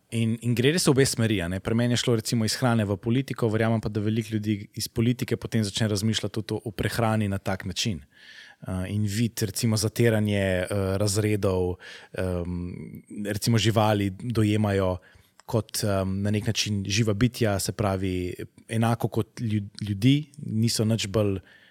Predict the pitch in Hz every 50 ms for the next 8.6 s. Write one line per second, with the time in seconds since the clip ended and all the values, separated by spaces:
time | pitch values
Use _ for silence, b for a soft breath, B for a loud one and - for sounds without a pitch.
0 | b b 107 120 117 110 123 120 120 113 - - 113 113 113 110 113 117 - -
1 | 107 - 120 117 113 117 113 104 104 117 - - 107 - - 104 - 110 101 -
2 | 107 98 98 98 101 104 120 131 131 120 - B B B B B 110 104 - 104
3 | 110 110 104 104 98 104 101 98 98 98 98 92 98 98 - - 110 107 120 113
4 | - 113 101 95 92 - 101 - - 92 92 101 95 95 92 92 95 117 110 104
5 | 98 - - - 92 92 - 104 95 - 98 - - 101 - - 104 92 - B
6 | B B B B B B - 104 95 90 92 - 107 - - 104 98 101 98 92
7 | 104 101 - - - 104 117 127 - - 104 98 98 98 92 - - - - 113
8 | 110 101 95 92 92 - 95 92 92 92 101